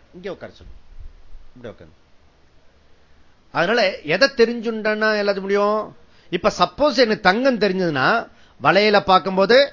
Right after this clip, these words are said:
தங்கத்தை பார்க்கிறேன், மோதிரத்தை பார்க்கும்போது தங்கத்தை பார்க்கிறேன், செயினை பார்க்கும்போது தங்கத்தை பார்க்கிறேன். அதனால இங்க இருந்து ரிஷிகேஷ்ல இருந்து போய் எல்லா இடத்துக்கும்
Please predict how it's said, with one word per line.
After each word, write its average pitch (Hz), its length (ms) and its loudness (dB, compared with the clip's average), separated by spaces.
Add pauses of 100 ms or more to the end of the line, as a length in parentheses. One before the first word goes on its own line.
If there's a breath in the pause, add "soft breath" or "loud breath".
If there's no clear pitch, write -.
(720)
தங்கத்தை 127 400 -6
பார்க்கிறேன், 104 380 -10 (560 soft breath)
மோதிரத்தை 226 480 2
பார்க்கும்போது 202 480 0 (420)
தங்கத்தை 143 400 -6
பார்க்கிறேன், 110 400 -12 (500 soft breath)
செயினை 233 360 0
பார்க்கும்போது 208 520 0 (560)
தங்கத்தை 139 420 -4
பார்க்கிறேன். 107 420 -10 (420 soft breath)
அதனால 143 360 -2
இங்க 156 220 -6
இருந்து 170 240 -2 (120)
ரிஷிகேஷ்ல 175 480 -12
இருந்து 170 180 -12
போய் 180 280 -8 (260)
எல்லா 160 320 -4
இடத்துக்கும் 175 500 -8